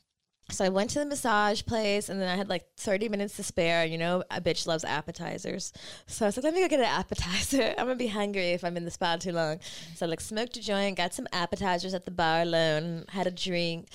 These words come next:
Then I went to the spa, and I, like, got a massage, and I stayed up in that motherfucking spa for hours, okay? I was in the steam room, like, "Hope nobody comes in here. Nobody." One person came in for, like, five minutes, and I was like, then she left. I was like, "Perfect."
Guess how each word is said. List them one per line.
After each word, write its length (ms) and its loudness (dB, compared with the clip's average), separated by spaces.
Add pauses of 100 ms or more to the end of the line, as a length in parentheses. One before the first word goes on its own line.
(300)
Then 140 2
I 80 2
went 220 0
to 80 -8
the 80 -2
spa, 640 4
and 140 0
I, 200 -4
like, 200 -4 (380)
got 180 4
a 40 2
massage, 640 2
and 120 -6
I 60 0
stayed 320 0
up 140 -2
in 80 0
that 160 -2
motherfucking 580 -2
spa 360 0
for 240 -2
hours, 540 -2
okay? 280 -2
I 40 4
was 100 2
in 60 -2
the 60 -2
steam 320 -6
room, 220 -6
like, 180 -8 (340)
"Hope 140 -8
nobody 380 -2
comes 260 -6
in 100 -4
here. 180 -6
Nobody." 1080 0
One 180 0
person 180 4
came 120 0
in 60 -2
for, 80 -2
like, 100 0
five 240 0
minutes, 360 -6
and 100 -8
I 40 -4
was 120 -8
like, 180 -6 (360)
then 100 -2
she 160 2
left. 180 4
I 20 -6
was 80 -6
like, 160 -10
"Perfect." 400 -6